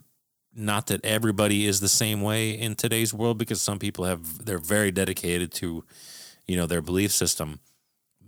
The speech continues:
But it seems like on a generalized level,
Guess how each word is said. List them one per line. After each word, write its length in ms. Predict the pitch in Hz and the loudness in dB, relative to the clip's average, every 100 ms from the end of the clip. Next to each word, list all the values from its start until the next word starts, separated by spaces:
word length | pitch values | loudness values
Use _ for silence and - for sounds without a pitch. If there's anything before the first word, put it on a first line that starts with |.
| 117 | -4
But 200 | 110 107 | 0 0
it 100 | 113 | 2
seems 420 | - - 110 104 | 2 2 2 2
like 200 | 101 87 | 2 2
on 100 | 95 | 0
a 60 | 90 | -2
generalized 960 | 85 - 104 110 107 98 92 90 85 - - | -2 0 2 2 2 2 2 0 -2 -8 -16
level, 720 | 95 101 120 160 98 80 82 | -8 0 2 2 2 -2 -2